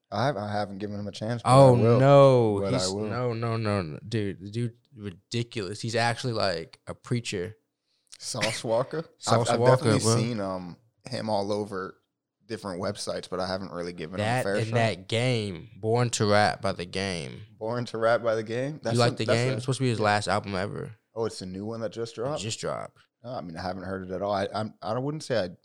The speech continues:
Speaker 1: I'm a Game fan, but I don't dislike him.
Speaker 2: I'm a Game fan.
Speaker 1: You know, like, he's,
Speaker 2: <laughs>
Speaker 1: I'll definitely give that album a listen. It's worth, every, um, Game album's worth a listen,
Speaker 2: And he's
Speaker 1: but
Speaker 2: got the Nipsey Hussle on there and stuff,
Speaker 1: Nipsey, yeah,
Speaker 2: so.
Speaker 1: see, Nipsey's a person I haven't really given a tour of their discography either,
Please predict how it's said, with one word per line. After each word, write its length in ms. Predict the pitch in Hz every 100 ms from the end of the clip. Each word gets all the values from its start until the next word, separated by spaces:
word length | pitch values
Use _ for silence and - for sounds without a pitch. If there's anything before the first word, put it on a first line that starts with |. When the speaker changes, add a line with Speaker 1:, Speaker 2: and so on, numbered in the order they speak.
| _
Speaker 1:
I'm 120 | 92
a 100 | 80
Game 380 | 98 - 101 101
fan, 340 | - 98 98 110
but 100 | 98
I 60 |
don't 240 | 98 98 -
dislike 520 | 104 98 - 90 92
him. 140 | 82 65
Speaker 2:
I'm 140 | 95
a 80 | 98
Game 300 | 92 101 85
fan. 400 | 87 78 78 69
Speaker 1:
You 60 | 95
know, 60 | 98
like, 180 | 90 131
he's, 220 | 107 -
Speaker 2:
<laughs> 200 | 170 -
Speaker 1:
I'll 80 | 110
definitely 420 | 101 117 113 101
give 120 | 104
that 140 | 101 95
album 320 | 101 104 92
a 60 |
listen. 360 | 92 104 - 82 _
It's 140 | 87 -
worth, 280 | 107 98 - _ -
every, 360 | 120 131 113
um, 260 | 101 95 92
Game 260 | 98 101 98
album's 340 | 98 98 95
worth 220 | 101 92
a 20 |
listen, 340 | 95 101 - 90
Speaker 2:
And 60 | 90
he's 120 | 107
Speaker 1:
but 40 | 117
Speaker 2:
got 120 | 113
the 60 | 104
Nipsey 360 | 107 - 104
Hussle 320 | 113 110 110
on 200 | 107 107
there 200 | 110 110
and 100 | 107
stuff, 360 | 104 - 107 110
Speaker 1:
Nipsey, 260 | - - 101
yeah, 60 |
Speaker 2:
so. 80 | 104
Speaker 1:
see, 120 | 107
Nipsey's 380 | 98 120 131 123
a 60 | 104
person 340 | - 101 - 98
I 20 |
haven't 240 | 98 95
really 180 | 95 92
given 320 | 95 95 95
a 40 | 90
tour 360 | - 95 92 95
of 40 |
their 140 | 95 95
discography 800 | 92 - 92 92 98 - 95 101
either, 380 | - 95 90